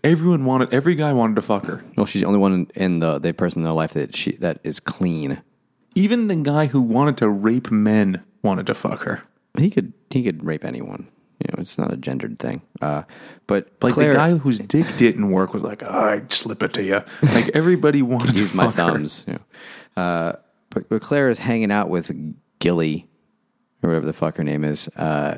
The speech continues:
Speaker 2: who is, uh, accused of being a witch and who kind of is doing some witch stuff. And I have
Speaker 1: She's
Speaker 2: to
Speaker 1: doing mostly abortions.
Speaker 2: She's doing abortions. She's also doing, like, uh, she,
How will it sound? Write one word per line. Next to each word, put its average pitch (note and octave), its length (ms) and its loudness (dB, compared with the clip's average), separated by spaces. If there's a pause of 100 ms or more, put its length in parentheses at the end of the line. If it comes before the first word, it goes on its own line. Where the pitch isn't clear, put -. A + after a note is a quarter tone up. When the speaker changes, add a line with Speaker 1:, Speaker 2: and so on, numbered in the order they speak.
Speaker 2:
who F2+ 400 -2
is, F2+ 300 -4
uh, - 100 -4
accused A2 260 -2
of F2 60 -4
being F2 160 -2
a D#2 40 -4
witch D#2+ 360 -2
and G2 140 0
who D3+ 180 0 (240)
kind D3 240 0
of G#3 100 2
is B2 100 2
doing C#3 200 2
some A2 160 -2
witch G#2 180 2
stuff. - 380 -4 (460)
And A2+ 180 0
I A#2+ 40 2
have E3 200 2
Speaker 1:
She's C#3+ 160 -2
Speaker 2:
to F#3+ 80 4
Speaker 1:
doing E3 160 4
mostly C#3+ 360 2
abortions. A#2+ 720 2 (340)
Speaker 2:
She's - 100 -2
doing D3 160 8
abortions. B2 360 6
She's B2+ 60 4
also C3 160 2
doing, C3+ 240 4
like, F#2 400 0
uh, E2+ 380 0 (140)
she, - 220 -4